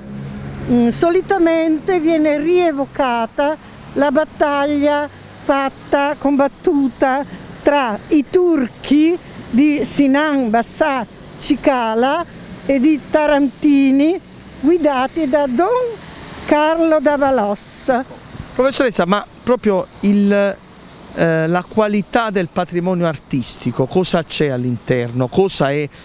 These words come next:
Speaker 2: di particolare rilievo?
Speaker 1: Innanzitutto l'architettura è, eh, particolarissima, perché si tratta di una masseria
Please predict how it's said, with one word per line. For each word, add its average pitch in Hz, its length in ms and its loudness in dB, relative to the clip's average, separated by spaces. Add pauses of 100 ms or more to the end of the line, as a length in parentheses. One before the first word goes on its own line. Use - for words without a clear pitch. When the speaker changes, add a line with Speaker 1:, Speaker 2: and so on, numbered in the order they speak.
(100)
Speaker 2:
di 135 300 0
particolare 139 840 -2
rilievo? 123 720 0
Speaker 1:
Innanzitutto 247 1160 0
l'architettura 247 1200 0 (420)
è, 254 360 2
eh, 208 600 0
particolarissima, 254 1400 0 (360)
perché 240 300 0
si 240 180 -4
tratta 254 440 0
di 233 160 2
una 247 340 2 (920)
masseria 240 840 2